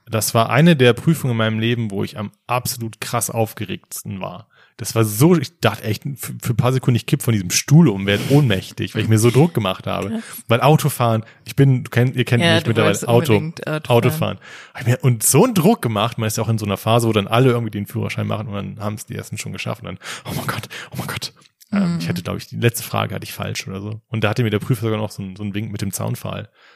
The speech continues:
Speaker 1: gegeben. Da, die Frage war, wie wird ein auflaufgebremster Anhänger gebremst?
Speaker 2: Das weißt du noch.
Speaker 1: Ja, weil das war ein Trauma. So. Und dann hatte ich,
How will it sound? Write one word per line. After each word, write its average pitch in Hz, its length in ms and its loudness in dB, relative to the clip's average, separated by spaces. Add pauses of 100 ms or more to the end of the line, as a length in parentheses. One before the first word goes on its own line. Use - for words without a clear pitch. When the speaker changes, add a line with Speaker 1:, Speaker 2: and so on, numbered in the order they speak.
(140)
Speaker 1:
gegeben. 104 540 -4
Da, 107 100 -6
die 101 140 -8
Frage 135 280 2
war, 123 180 4
wie 123 120 -2
wird 143 140 2
ein 104 120 -2
auflaufgebremster 107 800 -4
Anhänger 98 320 -6
gebremst? 92 500 -12 (560)
Speaker 2:
Das 240 180 -2
weißt - 280 0
du 226 120 0
noch. 254 80 -2 (440)
Speaker 1:
Ja, 156 340 6
weil 135 140 4
das 151 180 4
war 110 80 0
ein 110 80 2
Trauma. 110 560 2 (380)
So. 104 240 -10 (180)
Und 147 180 0
dann 185 340 4 (220)
hatte 123 280 -6
ich, 139 120 -10